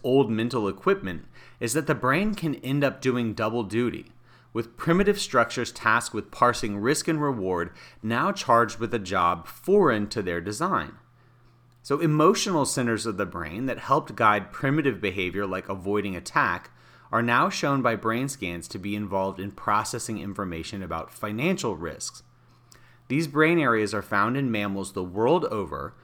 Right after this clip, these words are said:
and are blunt instruments designed for quick reaction, not precise thinking. Rapid, decisive action may save a squirrel from an owl, but it doesn't do much to help investors in most instances.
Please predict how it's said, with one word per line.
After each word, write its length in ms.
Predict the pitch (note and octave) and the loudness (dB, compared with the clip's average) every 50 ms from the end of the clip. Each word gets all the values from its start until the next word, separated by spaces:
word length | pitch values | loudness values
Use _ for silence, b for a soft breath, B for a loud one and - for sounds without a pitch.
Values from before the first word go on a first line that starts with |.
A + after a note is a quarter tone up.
| b b b b b b | b b b b b b
and 120 | G2+ A2 | -4 -2
are 100 | A#2 A#2 | 2 2
blunt 500 | A2 G#2 - A2 G#2+ A#2 D#3+ G3+ F#3+ - | 2 2 2 2 2 4 2 2 2 0
instruments 560 | D#3 D#3 D3 - - A#2+ A2 F#2+ F2+ F#2 - - | -2 0 0 0 -2 -2 -2 -2 -4 -6 -6 -6
designed 480 | - G#2+ F#2+ A2 A2 G#2+ A2+ A#2+ G#2+ | -4 -2 0 0 2 2 0 -2 -4
for 120 | - A#2+ G2+ | -4 -6 -6
quick 440 | - - - - E3+ F#3 F#3 - | -6 -8 -4 -2 -2 -2 0 0
reaction, 640 | - E3 D#3+ F3+ G3+ F#3+ - - - F#2+ D2+ - - - - | -2 0 2 4 2 2 0 -2 -8 -8 -8 -10 -12 -10 -6
not 280 | G2+ G#2+ A#2+ - - | -4 -4 -4 -4 -6
precise 520 | - - C#3 C3+ - C3+ A2+ A2 G#2+ - - | -6 -6 -4 -2 0 0 0 0 -2 -6 -4
thinking. 420 | - C#3 C#3 B2+ - - - - - _ _ _ _ b b b b b b b b b b b | -2 -2 -2 -2 -4 -8 -14 -16 -18 _ _ _ _ b b b b b b b b b b b
Rapid, 480 | G2+ A2+ B2+ D#3 F3+ - G3 F3+ D#3 C#3 | -2 0 0 0 0 0 0 0 0 0
decisive 580 | C3+ B2+ - - C3 A#2+ D3 C#3+ - D#3+ C3+ | -2 -2 0 2 2 2 2 2 0 0 0
action 460 | A#2+ A#2 G#2 G2+ - - G#2+ F#2+ F2+ F#2 | 2 0 0 -2 -4 -6 -8 -6 -6 -4
may 180 | F#2+ A2 D3 | -4 -4 -4
save 320 | D#3 - - E3+ D#3+ D#3 C#3 | -2 -2 0 0 0 0 0
a 60 | C3+ | -2
squirrel 480 | B2+ - - - A#2+ C3+ C#3+ C#3+ C#3 | -4 -4 -4 0 2 2 4 4 2
from 220 | C3+ - C3 A#2 A2 | 2 0 -2 -2 -2
an 120 | G2 - - | -4 -6 -2
owl, 480 | - A2+ D#3+ D#3+ A2+ D#2+ B1+ C2 D#2 - b b b b b b b b b | 4 4 6 6 4 2 -4 -8 -10 -14 b b b b b b b b b
but 140 | - B2 B2+ | -2 -2 -2
it 180 | C3 C3+ - - | -2 -4 -2 -2
doesn't 340 | C#3 D#3 D#3 F3 F3 C#3+ | -2 0 0 0 -2 -2
do 160 | - C#3 C#3 C3 | -2 -2 0 0
much 300 | B2 A#2+ A2+ - - - | 0 -2 -2 -4 -4 -6
to 100 | B2 G#2+ | -6 -4
help 240 | - A2+ G#2 - | -2 -2 -2 -2
investors 640 | G2+ F#2 F#2 F2+ G2+ G#2 - - - F2+ E2+ - - | -4 -6 -4 -2 -2 -2 -4 -4 -6 -6 -6 -8 -8
in 160 | F#2 F#2 F2+ | -8 -8 -6
most 300 | F#2 F2 F2 E2+ - - - | -6 -6 -6 -6 -8 -8 -6
instances. 720 | B2 C#3+ D3 - - G2+ E2+ C#2 - - - - - - | -4 -2 -2 -4 -4 -8 -10 -10 -10 -12 -14 -16 -18 -20